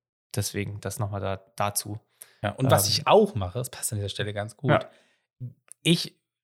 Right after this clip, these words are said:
Speaker 2: oder wir schneiden alles erstmal in Realtime.
Speaker 1: Mhm.
Speaker 2: Also bis ich in der Timeline vom Rohschnitt einen Film, äh, einen, einen Shot irgendwie, ähm, Slow-Mo mache,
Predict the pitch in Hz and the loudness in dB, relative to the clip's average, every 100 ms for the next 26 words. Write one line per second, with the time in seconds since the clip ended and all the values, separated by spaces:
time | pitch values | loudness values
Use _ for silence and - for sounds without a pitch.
0 | - 117 107 151 160 147 - - 120 120 | -6 0 2 4 6 4 4 0 0 0
1 | 123 120 - _ - 139 160 170 - - | -2 -6 -10 _ 2 6 6 6 2 -4
2 | _ _ - 135 131 139 117 117 120 117 | _ _ 0 2 4 0 -2 -2 -2 -2
3 | - 95 92 92 _ _ _ _ _ _ | -2 -6 -8 -14 _ _ _ _ _ _
4 | 160 123 117 123 123 123 147 156 151 135 | 4 6 6 6 6 4 4 2 2 -2
5 | - 139 131 123 123 - _ - 117 110 | -4 -2 0 0 -2 -8 _ 0 4 4
6 | 107 110 - _ - 143 165 160 147 127 | 4 0 -6 _ -6 0 2 2 0 0
7 | 113 160 165 - 113 - 104 98 - 156 | -2 -2 -4 -4 -8 -8 -10 -8 0 2
8 | 123 131 143 _ _ - 120 107 101 101 | 2 0 -6 _ _ 4 4 4 0 -8
9 | 98 101 104 - - - _ _ _ _ | -10 -8 -2 2 2 0 _ _ _ _
10 | - 127 113 113 107 104 107 - 107 101 | -4 -2 -2 -2 -2 -2 -6 -8 -10 -8
11 | 98 95 - - _ _ _ _ _ - | -12 -14 -18 -20 _ _ _ _ _ -2
12 | - 180 160 98 95 - 175 226 | 8 10 10 4 -2 -8 -10 -10